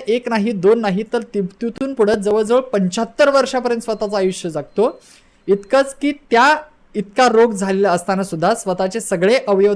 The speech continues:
थांबलेले असताना सुद्धा, तो रोग झालेले स्टीफन हॉकिंग यांच्या विचारांवरती प्रक्रिया करणारे सेन्सर्स त्यांच्या चेहऱ्या-, चेहऱ्यावरती लावण्यात येतात आणि त्याच्यातून जगविख्यात संशोधनं बाहेर पडतात. मला वाटतं, माणसांचे हातपाय जरी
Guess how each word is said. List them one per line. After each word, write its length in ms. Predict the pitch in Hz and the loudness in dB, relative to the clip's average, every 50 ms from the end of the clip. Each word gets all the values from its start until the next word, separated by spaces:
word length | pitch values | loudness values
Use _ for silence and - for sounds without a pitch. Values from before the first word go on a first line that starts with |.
| 202 - | -2 -6
थांबलेले 320 | 190 180 190 196 190 180 | -6 -4 -2 -2 0 -2
असताना 360 | 170 170 - - 190 185 185 | -2 -4 -4 -4 -2 -2 -2
सुद्धा, 320 | 180 - 165 156 175 220 277 - - _ _ _ _ _ _ _ _ _ | -4 -4 -2 0 0 0 0 -4 -10 _ _ _ _ _ _ _ _ _
तो 120 | 208 208 | 2 4
रोग 240 | 196 196 220 247 262 | 6 6 4 4 4
झालेले 400 | 220 208 196 190 190 196 214 233 | 2 0 0 2 2 0 0 0
स्टीफन 460 | 226 - - - 226 220 - 320 302 | -2 -2 -2 -2 -2 2 4 4 4
हॉकिंग 420 | 262 226 214 202 - 196 214 233 214 | 6 4 2 2 0 -2 -2 0 0
यांच्या 320 | 202 190 202 202 - 247 | 0 0 0 0 0 0
विचारांवरती 880 | 226 175 170 190 185 - 254 254 262 285 285 269 262 254 247 247 302 294 | 0 2 0 0 2 4 4 4 4 4 2 2 2 2 2 2 -2 -4
प्रक्रिया 560 | - - 240 226 208 - 240 240 269 285 269 | -2 0 0 0 2 2 0 2 4 4 2
करणारे 420 | 262 277 233 208 208 208 208 240 | 2 0 -2 -2 0 0 0 0
सेन्सर्स 760 | 247 - - - 208 214 214 196 - 302 294 277 262 - - - | 0 -2 0 0 0 0 0 0 2 2 2 2 2 -4 -2 -2
त्यांच्या 300 | 254 233 220 240 220 - | 0 0 0 -2 -2 0
चेहऱ्या-, 360 | 226 214 196 196 196 180 160 | 0 2 2 4 2 2 0
चेहऱ्यावरती 640 | - - 196 190 196 190 185 185 175 180 196 180 | 2 2 4 4 4 4 2 0 0 0 0 0
लावण्यात 280 | 165 160 156 156 151 151 - | 0 0 0 -2 -4 -6 -6
येतात 220 | 151 151 214 262 - - - - - - - | -4 -2 -2 -2 -2 -6 -16 -20 -20 -16 -8
आणि 120 | - 202 208 - - | -6 -6 -6 0 0
त्याच्यातून 500 | 190 180 208 226 226 220 247 254 233 175 | 0 2 2 0 0 0 0 -2 -2 0
जगविख्यात 640 | 147 196 196 208 247 247 247 247 - 294 285 285 - | 2 2 4 4 4 2 2 0 0 0 0 0 0
संशोधनं 600 | - 233 214 208 202 - 277 269 277 277 285 247 | 2 2 4 4 4 2 4 4 4 4 4 4
बाहेर 220 | 233 208 208 202 | 4 4 4 2
पडतात. 360 | 190 190 175 165 - 151 147 - - - _ - _ _ _ | 2 -2 -2 -2 -4 -6 -8 -10 -14 -20 _ -20 _ _ _
मला 160 | 165 175 208 214 | 0 2 4 4
वाटतं, 260 | 196 190 190 - 226 | 4 2 2 0 0
माणसांचे 580 | 202 175 165 170 170 165 - 208 202 202 226 | 0 0 0 -2 -2 -2 -2 -2 -2 0 -2
हातपाय 400 | 220 190 190 190 - 208 202 202 | -2 -2 -2 -4 -2 0 0 0
जरी 220 | 196 175 190 196 | 2 2 2 2